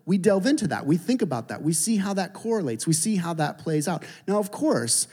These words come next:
secular psychology and psychiatry and neuroscience would never recognize that what they're discovering are the works of the Spirit through the Scriptures in salvation. They would never recognize that nor declare that. But we, the Christian, we've got a little bit of insight there. We're able to see that and draw from that.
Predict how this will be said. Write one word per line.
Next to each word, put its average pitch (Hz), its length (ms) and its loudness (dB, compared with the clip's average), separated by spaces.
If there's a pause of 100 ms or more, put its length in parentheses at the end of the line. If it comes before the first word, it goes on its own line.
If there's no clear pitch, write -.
(140)
secular 233 400 0
psychology 156 560 0
and 143 100 2
psychiatry 127 540 -2
and 117 100 0
neuroscience 131 480 0
would 151 160 0
never 185 260 4
recognize 123 500 2
that 127 120 -6
what 143 160 4
they're 135 100 2
discovering 123 600 0
are 120 80 2
the 123 80 2
works 135 340 2
of 123 140 -2
the 120 60 -2
Spirit 120 440 -2
through 131 140 0
the 127 100 -4
Scriptures 123 400 -2
in 120 120 -2
salvation. 117 500 -4 (200)
They 190 100 4
would 202 100 4
never 185 180 6
recognize 190 540 2
that 196 160 2
nor 170 180 6
declare 190 640 0
that. 101 360 -4 (340)
But 156 80 0
we, 190 180 4
the 196 100 6
Christian, 156 420 2
we've 147 100 2
got 151 100 -2
a 147 60 -4
little 143 160 0
bit 135 100 2
of 113 100 -2
insight - 440 -2
there. - 260 -20 (240)
We're 151 120 0
able 151 160 2
to 143 100 2
see 175 300 2
that 113 200 -2
and 120 100 -2
draw 139 300 -2
from 127 200 -4
that. - 200 -14